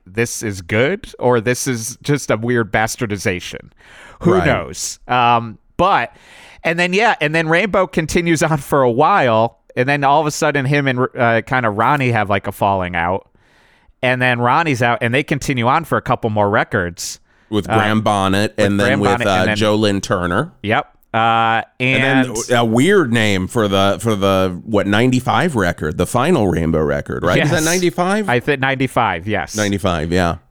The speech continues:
Speaker 1: And then,
Speaker 2: Um,
Speaker 1: and then a weird lineup for the last one. And then, uh,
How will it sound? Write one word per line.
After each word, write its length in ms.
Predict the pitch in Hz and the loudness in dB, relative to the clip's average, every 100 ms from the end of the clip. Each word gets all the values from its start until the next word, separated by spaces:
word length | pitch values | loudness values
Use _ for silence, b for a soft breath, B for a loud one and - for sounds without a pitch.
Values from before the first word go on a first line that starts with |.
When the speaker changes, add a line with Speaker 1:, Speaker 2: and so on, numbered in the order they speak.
| - | -2
Speaker 1:
And 260 | 117 127 | 0 0
then, 80 | 127 | 0
Speaker 2:
Um, 180 | 123 120 | 0 0
Speaker 1:
and 100 | 123 | 0
then 120 | 127 131 | 0 0
a 40 | |
weird 260 | 123 127 131 | 2 2 2
lineup 320 | 135 139 135 | 0 0 -2
for 120 | 143 | -2
the 80 | 127 | 2
last 240 | 139 156 | 0 0
one. 120 | 156 139 | -2 0
And 240 | 139 131 | -2 0
then, 480 | 127 185 180 165 175 - _ _ _ | 0 2 0 -2 -8 -14 _ _ _
uh, 40 | _ | _